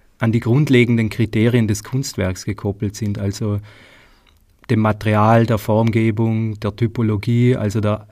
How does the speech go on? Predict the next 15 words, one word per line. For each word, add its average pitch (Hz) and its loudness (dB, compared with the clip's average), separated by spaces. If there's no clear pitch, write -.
Objektart, 117 -4
der 117 -4
Ikonografie, 123 0
dem 101 -4
Darstellungsinhalt, 117 -2
aber 113 2
auch 104 -2
der 127 -2
Ikonologie 127 0
dem 107 -2
breiten 113 2
historischen 117 -2
und 107 -6
kulturellen 110 0
Zusammenhang, 123 0